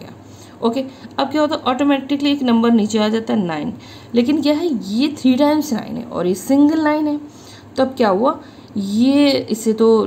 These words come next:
division divide नहीं होगा। अब हम एक और नाइन जब उतारेंगे तो यहाँ पे एक ज़ीरो बढ़ा देंगे,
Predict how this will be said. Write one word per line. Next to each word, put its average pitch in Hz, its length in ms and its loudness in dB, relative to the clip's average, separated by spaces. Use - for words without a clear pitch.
division 220 600 2
divide 196 280 0
नहीं 277 120 2
होगा। 320 140 -2
अब 302 140 0
हम 330 240 -4
एक 269 220 -2
और 269 220 2
नाइन 233 440 4
जब 240 180 2
उतारेंगे 196 520 -2
तो 294 140 -4
यहाँ 254 160 2
पे - 220 -8
एक 202 160 -2
ज़ीरो 170 300 -4
बढ़ा 151 180 -8
देंगे, - 340 -14